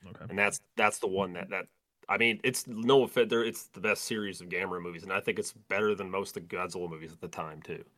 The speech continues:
Speaker 1: Okay.
Speaker 2: Like, they're really good series of films, and it's a really good idea. It's a unique idea for kaiju movies, I, I, I feel at the time.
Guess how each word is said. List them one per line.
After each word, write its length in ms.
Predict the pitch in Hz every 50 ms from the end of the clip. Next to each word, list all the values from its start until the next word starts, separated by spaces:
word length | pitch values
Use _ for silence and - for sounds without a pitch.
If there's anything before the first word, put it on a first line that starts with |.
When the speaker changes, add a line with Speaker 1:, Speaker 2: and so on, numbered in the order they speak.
| _ _ _ _
Speaker 1:
Okay. 220 | 95 92 92 - -
Speaker 2:
Like, 160 | - 85 85
they're 160 | 92 113 113
really 300 | 98 90 101 110 107 104
good 200 | 90 85 104 85
series 380 | - - 104 95 90 87 87 -
of 80 | 85
films, 400 | - - 98 87 85 82 82 82
and 100 | 95 90
it's 120 | 85 82 -
a 60 | 98
really 220 | 90 98 101 104
good 140 | 95 85 101
idea. 240 | 92 90 90 113 127
It's 80 | 120 123
a 60 | 117
unique 420 | 131 147 143 139 143 147 131 -
idea 320 | 117 107 101 95 101 95 87
for 140 | - -
kaiju 400 | 85 - - 85 87 90 107 113
movies, 260 | 107 110 117 123 120 117
I, 120 | 101 104 -
I, 200 | 107 104 113 110
I 40 | 120
feel 200 | 120 - 135 117
at 80 | 98 -
the 60 | -
time. 500 | - - - 110 101 87 82 80 80 82